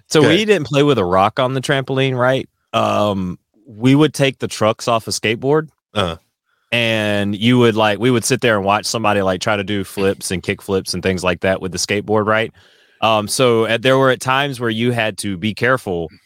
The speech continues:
Speaker 1: uh, to not get hit in the head full force with a skateboard. Uh, so
Speaker 2: What?
Speaker 1: So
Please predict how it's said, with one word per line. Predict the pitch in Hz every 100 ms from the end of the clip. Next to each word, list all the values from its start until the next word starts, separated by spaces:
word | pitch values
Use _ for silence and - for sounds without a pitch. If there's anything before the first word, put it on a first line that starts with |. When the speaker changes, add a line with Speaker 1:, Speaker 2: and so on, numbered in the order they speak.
| _ _ -
Speaker 1:
uh, | 92 90
to | -
not | 92 98 87
get | 107 92
hit | 104 104 - -
in | 101
the | 95
head | 92 101 87
full | - 98
force | 104 98 -
with | 90
a | 85
skateboard. | - 101 73 82 76 71
Uh, | 92 92 90
so | 90 117 101 98 -
Speaker 2:
What? | 85 139 208
Speaker 1:
So | - 117